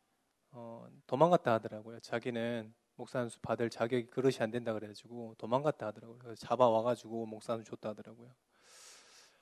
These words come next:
근데 저는, 어, 뭐 그런 부담도, 물론 부담이 있었겠습니다마는, 뭐 그런 부담 같이 많이 없었습니다. 그냥 하나님께서 때가 됐나 보다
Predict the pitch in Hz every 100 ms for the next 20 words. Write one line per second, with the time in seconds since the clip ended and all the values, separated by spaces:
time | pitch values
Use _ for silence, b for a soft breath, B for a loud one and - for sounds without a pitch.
0 | b _ 147 160 160 170 156 135 127 123
1 | 120 127 - 143 156 143 143 151 143 120
2 | 110 113 _ _ _ - 120 117 135 135
3 | 113 104 - 127 123 120 110 110 110 107
4 | 113 113 _ _ _ b b b b _
5 | 127 - 165 156 165 170 156 147 139 _
6 | _ 139 - 127 - 135 123 139 127 156
7 | - 110 - _ _ _ _ - 120 113
8 | 120 131 131 127 123 110 110 113 - -
9 | _ _ - 139 123 120 113 117 120 101